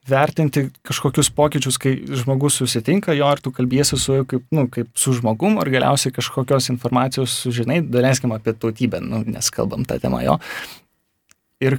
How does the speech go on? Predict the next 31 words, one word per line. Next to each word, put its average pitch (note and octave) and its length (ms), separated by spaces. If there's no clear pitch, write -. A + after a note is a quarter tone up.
kas, - 360
ir A#2+ 220
nuo B2 180
to C3+ 240
turėtų D3+ 460
kažkas - 340
pasikeist, F3+ 800
nors D3+ 240
realiai E3+ 340
gi C#3+ 220
ne, F#3+ 100
ne? A2+ 200
Mes, E3 280
mes C3 200
bendraujam C3 540
kaip - 440
žmogus B2+ 480
su C3+ 80
žmogum B2 340
ir C#3 80
tas - 260
individualus, C3+ 840
individualus C3+ 680
priėjimas, B2+ 640
aš - 200
visą F3 220
laiką D3 160
vadovaujuosi B2 560
taip, A2 180
aš, - 200
man C#3+ 320